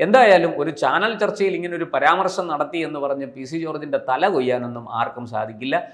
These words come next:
ഇത് നിയമവാഴ്ചയുള്ള രാജ്യമാണ്, ഇവിടെ ഒരു വ്യവസ്ഥാപിതമായ ഭരണഘടനയുണ്ട്, അതിൻ്റെ തണലിലാണ് ഇവിടുത്തെ പൗരന്മാർ ജീവിക്കുന്നതെന്നുള്ള ഓർമ്മ എല്ലാവർക്കും വേണം. അത്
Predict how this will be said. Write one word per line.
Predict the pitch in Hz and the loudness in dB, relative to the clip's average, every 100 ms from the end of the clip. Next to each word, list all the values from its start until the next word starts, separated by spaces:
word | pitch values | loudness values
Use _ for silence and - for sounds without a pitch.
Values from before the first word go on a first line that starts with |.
| - 127 | -12 -4
ഇത് | 135 120 | -2 -2
നിയമവാഴ്ചയുള്ള | 131 151 131 127 143 156 139 139 123 | 0 4 4 4 2 -2 -2 2 2
രാജ്യമാണ്, | 123 131 143 139 147 208 - - _ 117 | 2 0 -2 -2 -4 -6 -8 -20 _ -6
ഇവിടെ | 120 135 | 0 2
ഒരു | 131 117 | 2 2
വ്യവസ്ഥാപിതമായ | 117 123 151 147 147 147 139 127 107 | -2 0 4 4 2 -2 -2 -4 -4
ഭരണഘടനയുണ്ട്, | 113 127 143 151 156 151 151 180 - - - | -4 0 2 4 2 0 2 0 0 -10 -4
അതിൻ്റെ | 117 156 160 - | -2 0 -2 0
തണലിലാണ് | 120 143 165 143 143 131 | 0 0 2 2 0 -2
ഇവിടുത്തെ | 135 135 - | -4 -4 -2
പൗരന്മാർ | 117 123 147 147 139 120 | -2 -2 -4 -4 -4 -4
ജീവിക്കുന്നതെന്നുള്ള | 120 139 147 151 143 139 131 131 120 120 | -8 -8 -6 -8 -8 -10 -6 -4 -2 -2
ഓർമ്മ | 127 143 120 | -2 -4 -6
എല്ലാവർക്കും | 113 123 151 170 127 - 110 85 | -8 -2 4 4 4 -4 -10 -14
വേണം. | 85 85 _ _ - | -16 -20 _ _ -12
അത് | 117 | -10